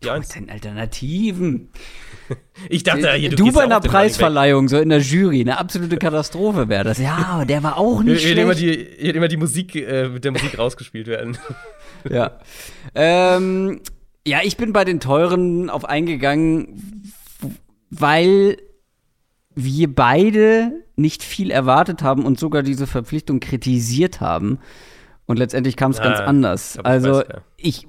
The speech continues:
Speaker 2: musste mich überwinden, nicht Matt Judon zu nehmen, der,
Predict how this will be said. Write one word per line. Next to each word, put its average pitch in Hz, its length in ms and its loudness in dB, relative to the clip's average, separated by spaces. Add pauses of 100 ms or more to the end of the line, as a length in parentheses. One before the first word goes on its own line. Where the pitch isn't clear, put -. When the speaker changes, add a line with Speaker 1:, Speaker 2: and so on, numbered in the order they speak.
Speaker 2:
musste 196 340 0
mich 175 160 2
überwinden, 156 420 0
nicht 165 200 -2
Matt 147 200 -2
Judon 180 280 -2
zu 180 140 -4
nehmen, 180 420 -2 (140)
der, 139 560 2